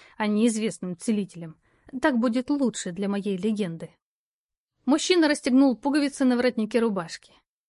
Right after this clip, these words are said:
Мой взгляд тотчас прилип к открывшемуся треугольнику загорелой кожи.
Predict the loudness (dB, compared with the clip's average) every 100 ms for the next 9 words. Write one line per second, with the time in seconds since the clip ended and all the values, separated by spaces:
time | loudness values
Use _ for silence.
0 | _ _ -4 -4 -4 -4 -2 -2 -4 -6
1 | -2 -2 -4 -10 -4 0 2 0 -2 -6
2 | -6 -4 -4 -2 -4 -4 -4 -4 -4 0
3 | 2 2 2 0 -2 -2 -2 0 -2 -2
4 | -4 -4 -10